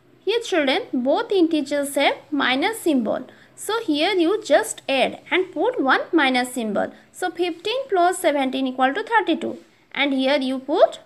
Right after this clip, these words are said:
one minus symbol. Then B bit is eight plus whole bracket minus twenty-one. Here one is positive integer, another one,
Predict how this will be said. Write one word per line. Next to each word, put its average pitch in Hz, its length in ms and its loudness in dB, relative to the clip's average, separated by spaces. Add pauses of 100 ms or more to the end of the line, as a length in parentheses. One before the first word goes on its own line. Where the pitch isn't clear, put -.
one 269 320 -2
minus 320 360 0
symbol. 220 360 -8 (460)
Then 302 180 -2
B 370 200 0
bit 403 220 -2
is 453 300 -4 (120)
eight 269 380 -2
plus 311 460 0 (600)
whole 262 140 -4
bracket 320 420 -2
minus 262 600 -2 (240)
twenty-one. 262 640 -4 (320)
Here 349 260 -2
one 320 240 2
is 392 160 -2
positive 392 460 -4
integer, 427 480 -2
another 277 300 0
one, 277 280 -2